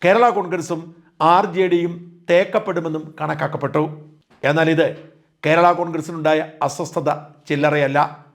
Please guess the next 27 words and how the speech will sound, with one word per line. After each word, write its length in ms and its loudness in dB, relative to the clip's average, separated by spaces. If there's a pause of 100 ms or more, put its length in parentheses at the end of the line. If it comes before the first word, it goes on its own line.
(140)
ക്രൈസ്തവ 460 2 (200)
വോട്ട് 300 0
ബാങ്കിന്റെ 380 -2 (140)
പിന്തുണ 360 -4
ഉറപ്പിച്ച് 380 -4 (400)
പിണറായിയെ 500 2 (260)
അധികാരത്തിലെത്താൻ 720 0 (320)
യു 140 0
ഡി 120 0
എഫിൽ 220 -6
നിന്നും 200 -4 (340)
എൽ 120 0
ഡി 120 2
എഫിലേക്ക് 340 -2
എത്തുമ്പോൾ 280 -4 (400)
ഒരു 180 4
ലോക്സഭാ 380 0 (120)
എം 100 -10
പിയും 180 -2 (380)
ഒരു 100 0 (100)
രാജ്യസഭാ 560 0 (220)
എം 80 -4
പിയും 220 -2
ഉണ്ടായിരുന്നു 420 -2 (380)
കേരള 180 0 (140)
കോൺഗ്രസിനെ. 440 -6 (680)
ലോക്സഭയിൽ 500 2